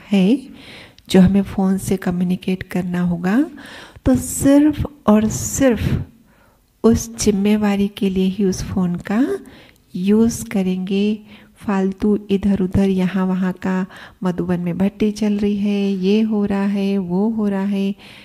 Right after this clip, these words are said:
ऐसे सब चीज़ों के लिए उसका इस्तेमाल नहीं करेंगे। और जब इस्तेमाल करेंगे भी अपनी जिम्मेवारी को पूर्ण करने के लिए,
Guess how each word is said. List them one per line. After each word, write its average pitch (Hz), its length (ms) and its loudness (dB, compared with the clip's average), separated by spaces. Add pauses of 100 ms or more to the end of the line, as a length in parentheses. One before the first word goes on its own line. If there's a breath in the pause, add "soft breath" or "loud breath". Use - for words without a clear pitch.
(320 loud breath)
ऐसे 196 460 0
सब - 260 -8
चीज़ों 180 380 -4
के 175 180 -6
लिए 254 460 0 (460 loud breath)
उसका 190 340 -4
इस्तेमाल 180 600 -2
नहीं 175 400 -2
करेंगे। 226 720 0 (560 loud breath)
और 277 200 4
जब 294 240 -4
इस्तेमाल 226 640 -2
करेंगे 247 680 0
भी 233 140 -2
अपनी 220 240 -2
जिम्मेवारी 196 600 -2
को 196 180 -6
पूर्ण 185 360 -4
करने 185 380 -4
के 180 180 -8
लिए, 214 400 2